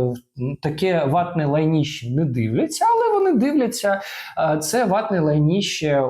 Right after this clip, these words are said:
у, під соусом у Мосійчук.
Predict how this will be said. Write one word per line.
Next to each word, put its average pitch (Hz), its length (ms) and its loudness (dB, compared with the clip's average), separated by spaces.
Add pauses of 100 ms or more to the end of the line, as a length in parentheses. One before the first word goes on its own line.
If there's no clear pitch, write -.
(120)
у, 156 580 2
під 175 140 -2
соусом 196 640 -2
у 156 340 -2
Мосійчук. 170 920 -2